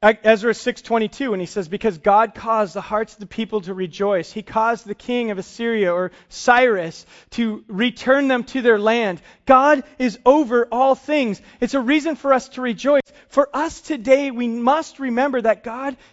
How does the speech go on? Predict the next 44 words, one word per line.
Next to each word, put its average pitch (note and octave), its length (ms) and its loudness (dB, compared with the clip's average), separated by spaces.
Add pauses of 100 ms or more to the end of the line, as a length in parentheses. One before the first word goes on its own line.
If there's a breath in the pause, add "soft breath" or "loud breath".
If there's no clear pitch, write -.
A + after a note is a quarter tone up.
(180)
is B3+ 380 -2 (220)
in B3 300 -4 (100)
control A3 720 -4
of F#3+ 100 -14
all A#3 240 0
things. G#3+ 580 -8 (540 soft breath)
And C4 80 2
again, C#4+ 220 2
we've C#4 120 -2
said C#4+ 220 0
this G#3 120 -6
before. G3 460 -2
It's A#3 220 -14
nothing A#3 340 -2
new. G#3 300 -6 (2500)
But A3 100 -2
I C4 60 2
don't D#4+ 100 -2
know C#4 160 0
if, - 240 -8
about G#3 400 -2
you, G#3+ 160 -6
but G3 180 -8
for G3+ 120 -10
me, G#3 360 -4 (760 soft breath)
I, - 140 -4
I C4+ 140 6
fully C4+ 440 -2
believe G3+ 340 -2
that F#3+ 100 -6
God's F#3+ 280 0
in G3 100 -6
control G3 320 -4
of F3 80 -2
all F3 120 -2
things, F3+ 340 -8
but E3+ 120 -18
sometimes G#3+ 360 -8
it's D#3 120 -12
really F#3+ 400 -4
hard E3 440 -4
to - 120 -16
accept - 380 -10
that. C3 240 -14